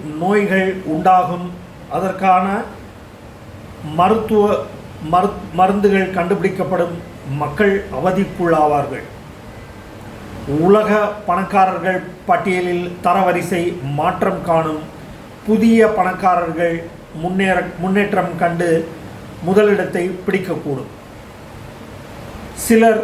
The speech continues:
பண-, பணம், பணப்பிரச்சனையால் சில உலக பொருளாதார,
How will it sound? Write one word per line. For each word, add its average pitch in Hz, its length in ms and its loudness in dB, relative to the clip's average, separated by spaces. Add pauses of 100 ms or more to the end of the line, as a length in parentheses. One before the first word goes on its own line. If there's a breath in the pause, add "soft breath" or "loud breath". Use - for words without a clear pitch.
(440)
பண-, 196 300 2 (420)
பணம், 190 320 2 (320)
பணப்பிரச்சனையால் 196 840 2 (140)
சில 196 240 2 (300)
உலக 208 220 4 (140)
பொருளாதார, 185 600 4